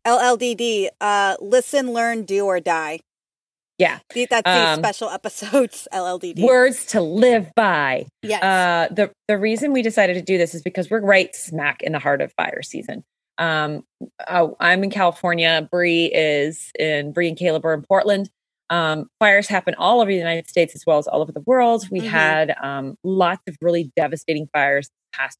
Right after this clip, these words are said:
Speaker 2: year.
Speaker 1: Mm-hmm.
Speaker 2: So since we're sort of right in the heart of it, we figured, "Hey, let's, let's do some research on it and,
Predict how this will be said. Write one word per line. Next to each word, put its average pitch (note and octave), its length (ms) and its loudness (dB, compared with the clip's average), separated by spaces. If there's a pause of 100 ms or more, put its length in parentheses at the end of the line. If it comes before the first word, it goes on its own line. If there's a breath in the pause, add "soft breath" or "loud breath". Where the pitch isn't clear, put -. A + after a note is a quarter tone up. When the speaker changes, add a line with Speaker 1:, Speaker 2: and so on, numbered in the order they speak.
Speaker 2:
year. F#3 440 -2
Speaker 1:
Mm-hmm. F#3 380 -14
Speaker 2:
So E3+ 480 4 (720)
since A3+ 400 0
we're A3+ 160 4
sort G#3 240 2
of F3 140 2
right F#3+ 280 4
in E3+ 200 0
the D#3+ 80 0
heart E3+ 260 2
of E3+ 80 -2
it, E3+ 80 2
we D#3 80 -4
figured, D#3+ 460 -2
"Hey, F3 400 0
let's, D3+ 180 0 (220)
let's F#3 180 -2
do G3+ 80 2
some F3+ 200 0
research D#3 440 0
on C#3 140 2
it - 160 -2
and, C3+ 240 -4